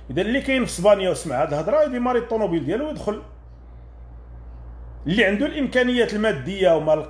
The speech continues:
والفول ديالو باقي حتى من هنا عشرين يوم، غيقطع فول اخر، واخا يمشي لاوروبا، يمشي لاسيا،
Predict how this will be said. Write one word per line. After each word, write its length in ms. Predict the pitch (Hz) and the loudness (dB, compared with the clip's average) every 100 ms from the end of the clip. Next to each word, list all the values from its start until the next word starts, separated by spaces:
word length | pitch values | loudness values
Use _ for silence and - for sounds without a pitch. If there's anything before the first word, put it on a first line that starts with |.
| - | -14
والفول 640 | 110 147 160 131 180 226 143 | -10 -6 -4 0 4 4 2
ديالو 340 | 175 185 170 | 4 4 4
باقي 340 | 160 185 185 | 2 2 0
حتى 240 | 156 - 202 | -8 -2 -2
من 220 | 185 170 | -2 -4
هنا 160 | 135 185 | -2 -2
عشرين 380 | - 147 170 | -4 -4 -2
يوم، 360 | 240 370 285 147 | -2 -4 -4 -2
غيقطع 520 | 160 196 - - 117 | 0 0 -4 0 0
فول 240 | 123 190 269 | 2 0 0
اخر، 300 | 277 226 214 | 0 0 0
واخا 240 | 139 156 | 0 -2
يمشي 240 | 139 - | -4 -4
لاوروبا، 580 | 156 185 233 269 - 202 | -2 0 2 2 2 2
يمشي 280 | 196 - 165 | 2 -2 -6
لاسيا، 560 | - 247 - 208 208 | -2 -4 -4 -2 -2